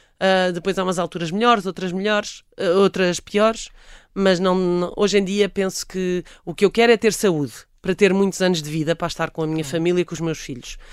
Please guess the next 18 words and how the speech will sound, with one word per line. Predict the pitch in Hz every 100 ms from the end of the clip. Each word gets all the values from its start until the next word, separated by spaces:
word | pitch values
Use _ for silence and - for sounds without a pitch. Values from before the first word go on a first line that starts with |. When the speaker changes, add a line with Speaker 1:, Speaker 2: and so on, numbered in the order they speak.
| - - _ -
Speaker 1:
Eh, | 202 208 208 208 208 208 202 - _ -
em | 226 247
tendo, | - 247 247 - -
em, | 240 233 - -
em | 233
criando | - 247 254 254 247 254
esse | 254 - - 262 254 240 - _ _ _ _ _ _ _ _ _
de, | 156 160 170 156 147
de | 151
exercício | 160 127 147 160 -
físico | 208 185 170 175 -
por | -
causa | - 131 135
do | 156
coração, | 202 269 - 180 180 180 180 180 - _ _ _
de | 156 180 170 170 -
me | 170 190
mexer. | 202 196 - 220 208 180 139